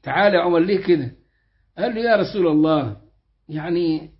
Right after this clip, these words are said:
أخشى أن يتكلوا، ما هو كل الناس هتفهم هذا الحديث فهما صحيحا، افرض الناس خدوه على المعنى الظاهر وقالوا: 'كفاية علينا لا إله إلا الله،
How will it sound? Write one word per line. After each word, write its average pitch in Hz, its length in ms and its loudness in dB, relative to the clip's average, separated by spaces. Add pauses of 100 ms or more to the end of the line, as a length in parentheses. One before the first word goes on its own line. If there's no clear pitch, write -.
(920)
أخشى 233 340 -2
أن 180 100 2
يتكلوا، 160 760 0
ما 214 120 -2
هو 240 120 -2
كل 226 220 -4
الناس 190 260 -2
هتفهم 160 720 -2 (580)
هذا 180 340 0
الحديث 175 480 -2
فهما 175 320 2
صحيحا، 170 680 0
افرض 196 240 -6
الناس 196 220 -2
خدوه 180 420 -4
على 175 220 0
المعنى 175 520 0
الظاهر 185 600 0 (400)
وقالوا: 196 240 -2
'كفاية 196 380 2
علينا 175 360 2
لا 180 180 2
إله 170 340 2
إلا 147 160 0
الله، 123 340 -4